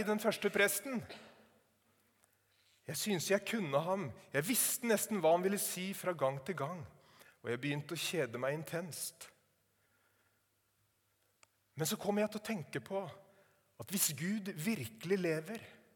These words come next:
og hvis det er Gud som kaller oss til gudstjeneste, og ønsker å møte oss gjennom gudstjenesten slik Bibelen forteller, så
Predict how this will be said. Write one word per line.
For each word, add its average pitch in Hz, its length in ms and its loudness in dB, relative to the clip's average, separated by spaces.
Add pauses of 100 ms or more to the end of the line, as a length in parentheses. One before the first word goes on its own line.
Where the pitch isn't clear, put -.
(1300)
og 127 80 -10
hvis 143 160 -4
det 208 80 8
er 151 140 -4
Gud 208 340 -2
som 202 240 -4
kaller 139 560 -4
oss - 380 -6 (500)
til 156 160 -2
gudstjeneste, 160 800 -2 (1040)
og - 160 8
ønsker 196 320 2
å 214 60 6
møte 170 580 4
oss - 220 -4 (1160)
gjennom 170 380 4
gudstjenesten 170 720 0
slik - 360 -4
Bibelen 117 400 -6
forteller, 143 520 -6 (1400)
så - 180 -6